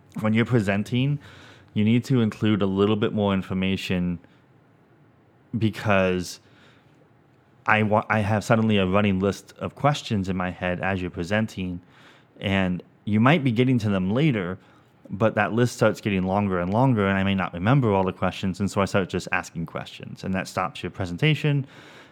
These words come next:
And if you, if you just start answering some of the questions or, you know, anticipating some of the questions I might ask, this would go a lot better." Uh, and it was, it, and maybe not exactly how he said it. It was, it was in a nice way. It was, uh, it was a good constructive criticism. And I mean, some of the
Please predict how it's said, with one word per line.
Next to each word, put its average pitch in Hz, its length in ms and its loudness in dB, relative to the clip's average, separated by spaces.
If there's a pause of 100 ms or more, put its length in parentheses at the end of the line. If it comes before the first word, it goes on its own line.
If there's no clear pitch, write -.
(240)
And 95 560 -2 (180)
if 101 120 -10
you, 87 340 -6 (880)
if - 120 -8
you 185 60 -8
just 226 160 -2
start 123 160 2
answering 107 300 0
some 101 180 -2
of 98 40 0
the 92 60 0
questions 92 540 -4
or, 90 240 0
you 90 180 -8
know, 87 220 -6 (160)
anticipating 104 580 2
some 95 140 -4
of 95 40 0
the 92 60 -2
questions 92 340 -4
I 90 60 -4
might 90 220 -4
ask, 87 340 -8 (280)
this 110 220 -6
would 101 120 -4
go 98 120 2
a 92 40 4
lot 95 260 -2
better." 101 300 0 (580)
Uh, - 140 -2
and 165 100 4
it - 40 6
was, 208 160 6
it, 180 160 2
and 165 180 0
maybe 190 160 6
not 151 140 6
exactly 95 360 2
how 87 180 0
he 87 60 -2
said 90 120 -6
it. 110 80 0
It 156 40 2
was, 170 100 2
it 175 100 0
was 175 100 4
in 185 80 2
a 151 40 2
nice 101 240 0
way. 87 120 -2
It 98 60 -2
was, 104 240 0
uh, - 20 -6
it 92 240 -4
was 98 100 -4
a 101 60 -10
good 95 240 -6 (160)
constructive 95 560 -2
criticism. 87 580 -6 (520)
And 95 260 -2
I 110 60 2
mean, 113 160 4
some 135 180 2
of 131 160 2
the - 60 -20